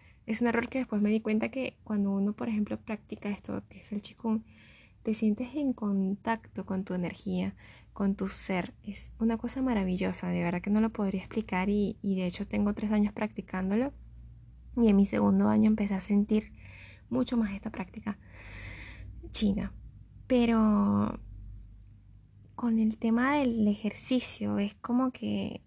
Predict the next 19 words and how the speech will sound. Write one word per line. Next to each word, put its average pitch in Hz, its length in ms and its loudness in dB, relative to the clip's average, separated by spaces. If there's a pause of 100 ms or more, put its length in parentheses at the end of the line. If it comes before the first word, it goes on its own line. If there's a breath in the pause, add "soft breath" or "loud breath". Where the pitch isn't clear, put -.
ah, - 200 -4 (120)
se - 180 -6
ha 220 60 0
vuelto 254 320 0
tan, 214 380 -2
tan 202 200 -2
enfermizo 220 1040 0
que 226 80 -6
la 208 80 0
gente 214 560 -2 (580 soft breath)
cree 240 640 2
que 208 200 2
yendo 208 260 4
al 220 60 -2
gimnasio 220 840 4
va 214 80 4
a 208 60 4
lograr 220 420 2
algo 214 540 4